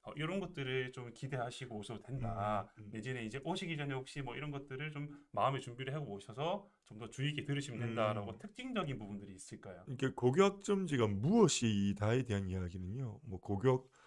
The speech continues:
Speaker 2: 교육부의 고교학점 전용 홈페이지가 있습니다.
Speaker 1: 네.
Speaker 2: 거기 가면 고교학점제가 무엇인지도 많이 나와 있고, 이렇게 유튜브에서도 고교학점제와 치면 수많은 이제 정보들이 쏟아지는데 문제는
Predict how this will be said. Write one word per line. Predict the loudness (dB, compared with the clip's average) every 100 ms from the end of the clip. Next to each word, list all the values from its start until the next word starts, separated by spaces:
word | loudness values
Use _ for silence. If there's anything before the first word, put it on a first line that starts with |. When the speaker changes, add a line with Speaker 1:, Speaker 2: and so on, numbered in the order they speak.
| -20 _ 2
Speaker 2:
교육부의 | 4 4 4 6 6
고교학점 | 6 6 6 4 0 -4 4 6 6 4 4
전용 | 4 6 4
홈페이지가 | 2 0 0 -2 -4
있습니다. | -6 -8 -6 -6 -6 -4
Speaker 1:
네. | -4 -4 4
Speaker 2:
거기 | 4 6
가면 | 4 2 2 0 -2 -6 -10 -18 -20 -20 _
고교학점제가 | -2 2 4 4 2 2
무엇인지도 | 2 2 2 0 -4 -2 0
많이 | 2 0 0
나와 | 0 0
있고, | -2 -4 -6 -6 -6 -12 -20 -20 -20 -20 -2
이렇게 | 0
유튜브에서도 | 2 2 6 10 12 10 8 6 4 4 2 2 2 4 2 2 0
고교학점제와 | 2 4 4 2 -2 0
치면 | 0 -2
수많은 | -2 4 6 6 4 2
이제 | -2
정보들이 | 0 0 2 2 0 -2 -4
쏟아지는데 | -4 -4 -4 -4 -6 -2
문제는 | 0 2 2 2 -2 -4